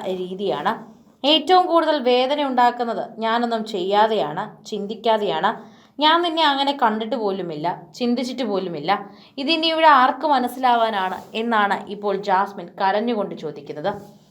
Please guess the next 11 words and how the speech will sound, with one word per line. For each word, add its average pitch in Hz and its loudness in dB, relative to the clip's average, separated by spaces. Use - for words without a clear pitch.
അതുപോലെ 190 2
തന്നെ, 170 -4
"ഇരുപത്തിമൂന്ന് 349 2
വയസ്സല്ലേ 254 4
ഉള്ളൂ 180 -6
എനിക്ക്, 185 -6
എന്നോട് 311 4
എന്തിനാണ് 277 2
ഇങ്ങനെ 214 -4
ചെയ്യുന്നത്? 170 -2
ഇവിടെയുള്ള 320 2